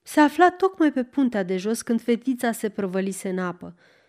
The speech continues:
O văzuse lunecând peste balustradă și dispărând în valuri. Fără să mai stea pe gânduri, se aruncă după ea. Pentru un om voinic,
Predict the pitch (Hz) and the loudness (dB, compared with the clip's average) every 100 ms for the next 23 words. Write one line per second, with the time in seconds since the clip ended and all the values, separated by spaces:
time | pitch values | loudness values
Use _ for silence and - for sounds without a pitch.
0 | _ _ _ _ _ _ 247 226 254 247 | _ _ _ _ _ _ 0 4 4 4
1 | 294 294 240 226 233 208 - 208 180 185 | -2 0 0 2 -2 -2 -4 -4 -4 -8
2 | 175 - 185 180 185 185 190 - 208 196 | -8 -6 -6 -4 -2 -2 -4 -6 -2 -2
3 | 175 180 - _ _ _ - - 180 - | -2 -8 -20 _ _ _ -20 -14 -12 -8
4 | 214 202 196 190 190 190 190 180 185 - | -4 -2 -2 -2 -4 -2 -2 -4 -8 -14
5 | _ _ _ _ _ _ _ _ _ - | _ _ _ _ _ _ _ _ _ 4
6 | 233 277 247 233 208 196 - 214 208 196 | 8 8 6 2 -2 -2 -2 -4 -2 -4
7 | 190 196 185 175 208 - _ _ _ _ | 0 0 0 -4 -10 -14 _ _ _ _
8 | - 254 254 262 277 277 247 220 202 196 | -4 0 2 2 2 2 0 -2 -2 -2
9 | 180 175 _ _ _ _ _ _ _ _ | -4 -10 _ _ _ _ _ _ _ _
10 | _ _ - 196 190 185 190 190 196 226 | _ _ -2 0 0 0 2 2 4 4
11 | 214 196 180 180 - | 4 0 -2 -6 -16